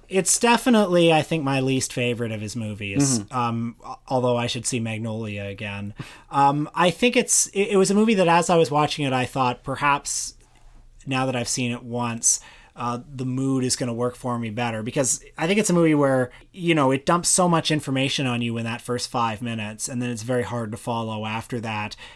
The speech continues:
Speaker 1: And I think what it's supposed to be is a movie where you kind of go from scene to scene and sort of float along almost in a haze.
Speaker 2: Yeah, it's supposed to recreate the feeling of being high, essentially.
Speaker 1: Yeah, and yet I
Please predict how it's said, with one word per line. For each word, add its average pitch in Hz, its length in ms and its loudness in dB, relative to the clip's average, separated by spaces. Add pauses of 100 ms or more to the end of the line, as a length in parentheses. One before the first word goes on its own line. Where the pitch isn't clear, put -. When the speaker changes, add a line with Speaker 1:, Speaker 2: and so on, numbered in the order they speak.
Speaker 1:
And 131 120 -2
I 139 60 2
think 165 360 -2
what 139 200 2
it's 135 160 -2
supposed - 520 2
to 135 60 -8
be 131 300 0
is 113 240 -2 (400)
a 135 60 0
movie 135 240 4
where 123 160 2
you 123 80 -2
kind 135 180 -2
of 110 100 -4
go 123 200 2
from 123 200 -4
scene 123 380 -2
to 117 140 -6
scene 117 420 0
and 110 100 -4
sort 123 160 -4
of 113 80 -6
float 123 400 0
along 117 520 0
almost 120 260 0
in 123 100 -2
a 117 40 -2
haze. 117 680 0
Speaker 2:
Yeah, 208 380 4
it's 208 180 0
supposed 262 420 0
to 233 100 0
recreate 196 500 2
the 156 80 -2
feeling 156 400 4
of 131 100 -4
being 135 200 2
high, 127 380 4
essentially. 131 680 0
Speaker 1:
Yeah, 165 420 6
and 180 220 2
yet 196 400 4
I 170 380 4